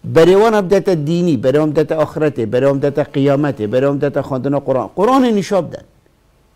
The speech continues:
مخابن یتمه عیال خو فیری همه تشتاد کن، بس فیری قرآن ناکن. فێری هەمێ تشتات کەن، بەس فێری دینی ناکەن. فێری هەمێ تشتات کەن، بەلێ فێری چوونە گرتنە ڕێکا مزگەفتێ ناکەن. ئەڤە هەمی حەقێک عیالینە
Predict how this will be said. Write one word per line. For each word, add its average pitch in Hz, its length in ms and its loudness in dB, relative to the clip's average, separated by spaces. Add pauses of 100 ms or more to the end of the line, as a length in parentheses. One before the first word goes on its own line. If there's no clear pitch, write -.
مخابن 147 560 0
یتمه 147 560 -2 (760)
عیال 160 340 4
خو 180 260 2
فیری 202 340 2
همه 240 400 0
تشتاد 165 400 -2
کن، 143 160 0
بس 151 200 -2
فیری 165 220 2
قرآن 123 340 -2
ناکن. 92 400 -12 (1200)
فێری 208 340 4
هەمێ 220 220 -2
تشتات 175 280 -2
کەن، 165 160 -2
بەس 156 180 0
فێری 165 300 2
دینی 143 300 2
ناکەن. 95 340 -8
فێری 180 280 0
هەمێ 202 200 0
تشتات 180 340 -4
کەن، 175 120 0 (100)
بەلێ 135 200 -2 (100)
فێری 160 360 -2
چوونە 170 280 0 (500)
گرتنە 170 420 0
ڕێکا 170 280 0
مزگەفتێ 135 480 -2
ناکەن. 98 240 -12 (100)
ئەڤە 127 280 -8
هەمی 156 300 -6
حەقێک - 300 -8 (120)
عیالینە 127 480 -4